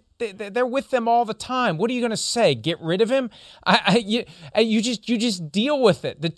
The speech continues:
the circumstances change, and you adjust and you adapt. And any professional football player knows that's gonna happen across the board on the roster. It's just a question of when you're the one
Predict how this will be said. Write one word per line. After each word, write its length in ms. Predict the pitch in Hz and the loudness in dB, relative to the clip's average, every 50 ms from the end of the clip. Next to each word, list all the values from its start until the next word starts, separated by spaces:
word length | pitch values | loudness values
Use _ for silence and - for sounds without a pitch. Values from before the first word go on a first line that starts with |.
| - - | -6 -2
the 140 | 196 185 - | 0 0 2
circumstances 760 | - 240 247 - 269 247 - - 262 247 - - 247 208 | 4 2 2 0 -2 -8 -2 -2 0 0 0 -4 -4 -6
change, 600 | - - - 214 196 185 190 196 196 196 160 - _ _ _ _ _ _ _ _ - | -4 -4 0 2 2 2 2 0 -2 -4 -6 -10 _ _ _ _ _ _ _ _ -2
and 180 | 175 180 175 170 | -2 0 0 2
you 160 | 190 202 202 | 2 4 4
adjust 540 | 196 156 143 160 208 214 202 175 - - 160 | 4 4 2 2 4 4 4 4 2 -2 -4
and 100 | 156 156 | -2 -2
you 160 | 170 185 175 | 0 0 0
adapt. 520 | 170 139 156 175 180 160 135 123 120 - | 0 0 2 2 2 2 2 0 0 0
And 100 | 147 143 | -2 -2
any 220 | 160 185 214 247 233 | 0 0 0 -2 -2
professional 500 | 233 214 - 226 214 208 - 185 175 160 | -4 -6 0 0 0 0 0 -4 -10 -8
football 380 | - 214 208 - - 165 160 | -8 -8 -8 -6 -2 -2 -2
player 360 | - - - 160 151 147 143 143 _ _ _ _ _ - | -2 -2 0 0 0 0 -2 -6 _ _ _ _ _ -10
knows 360 | 139 147 180 196 208 196 170 | -4 2 2 4 4 2 0
that's 280 | - 190 190 180 - - | 0 0 -2 -2 -2 -4
gonna 240 | - 175 160 151 143 | -4 -2 0 0 0
happen 420 | 147 175 190 202 202 - 160 139 - - | 2 2 2 0 0 -2 -6 -6 -4 -8
across 640 | 156 - - - - - 208 202 214 214 - - | -8 -8 -8 -14 -4 0 2 4 4 2 0 -2
the 140 | - - 175 | -6 -6 -6
board 420 | 139 147 180 196 208 202 180 156 160 | -6 -4 0 2 4 6 6 6 4
on 140 | 160 160 | 4 2
the 80 | 160 170 | 0 -2
roster. 460 | 165 170 180 202 208 208 - - 156 | 2 2 4 4 4 2 0 -2 -6
It's 100 | 139 - | -6 -6
just 140 | 175 - - | -8 -10 -10
a 40 | 165 | -10
question 340 | - - 185 175 - - 170 | -2 0 0 0 0 -2 -4
of 140 | 160 151 | -4 -2
when 220 | 151 175 185 185 170 | 0 0 0 0 -2
you're 320 | 156 156 165 196 226 233 | -2 0 2 2 2 2
the 80 | 202 175 | 2 0
one 500 | 165 143 135 127 123 120 120 123 131 | -2 0 0 0 2 0 0 -2 -6